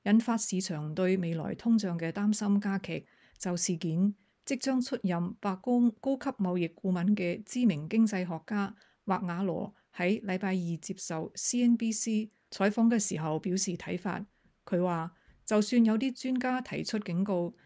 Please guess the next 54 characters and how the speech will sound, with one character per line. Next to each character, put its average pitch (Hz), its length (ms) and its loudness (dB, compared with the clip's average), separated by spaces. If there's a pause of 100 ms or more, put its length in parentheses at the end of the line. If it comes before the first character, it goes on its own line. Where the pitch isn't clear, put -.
(180)
但 202 180 4
佢 202 160 6
認 180 260 4
為 151 360 -4
川 247 220 2
普 180 200 2
嘅 185 200 0
關 226 260 2
稅 170 260 0
同 156 260 -6
減 175 200 0
稅 202 200 2
計 170 220 -4
劃 156 220 -4 (380)
唔 185 140 6
會 208 120 6
刺 240 220 -2
激 262 220 0
美 180 200 -2
國 190 220 -2
通 233 240 6
脹 170 360 -2
或 175 120 -4
者 185 180 -4
係 185 240 0
增 202 220 2
加 196 260 -2
聯 165 220 -4
邦 202 200 4
赤 180 200 -2
字。 - 180 -6 (580)
或 202 120 0
瓦 202 180 2
羅 160 200 0
話， 170 340 -4 (340)
川 285 200 -2
普 202 360 0 (120)
喺 196 200 4
白 208 120 -2
宮 247 280 0
嘅 208 160 4
第 175 200 -2
一 214 160 0
任 160 220 -2
期 156 360 -8
已 185 140 -2
經 233 220 6
證 185 180 0
明 165 220 0
咗 175 300 -4 (280)
佢 180 160 2
嘅 185 120 2
觀 214 260 4
點。 185 340 0